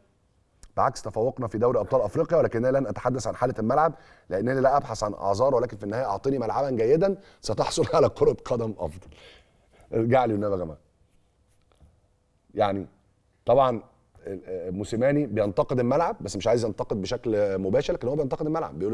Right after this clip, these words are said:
ان، بيقول ادوني ملعب كويس، يعني معنى كده ان هو بيقول الملعب مش كويس، بعد كده بيقول لك انا مش هتكلم على ال-، على الملاعب. بس فعلا ملعب المقاولين يا جماعه، عايزين نشوف الفيديوهات بتاعتنا الحصريه،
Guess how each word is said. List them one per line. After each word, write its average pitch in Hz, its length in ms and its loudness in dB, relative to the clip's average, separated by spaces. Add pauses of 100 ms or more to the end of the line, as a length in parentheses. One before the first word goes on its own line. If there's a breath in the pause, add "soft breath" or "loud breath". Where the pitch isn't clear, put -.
ان، 101 100 -6
بيقول 113 220 2
ادوني 107 360 2
ملعب 151 220 4
كويس، 131 360 0
يعني 87 100 -4
معنى 123 140 0
كده 139 120 0
ان 135 60 0
هو 131 80 0
بيقول 131 140 -2
الملعب 135 260 2
مش 139 140 -2
كويس، 143 320 2
بعد - 100 -10
كده 139 80 -2
بيقول 147 100 4
لك - 100 -4
انا 135 80 -2
مش 123 100 -6
هتكلم 170 380 2
على 113 100 0
ال-، 113 140 -2 (340 loud breath)
على 117 160 2
الملاعب. 117 520 2 (640)
بس - 140 -18
فعلا 233 360 2 (1080)
ملعب 175 320 2
المقاولين 139 400 0
يا 151 40 -2
جماعه، 123 160 0
عايزين 147 200 -2
نشوف 160 200 -6
الفيديوهات 101 420 0
بتاعتنا 90 400 -4
الحصريه، 110 500 -2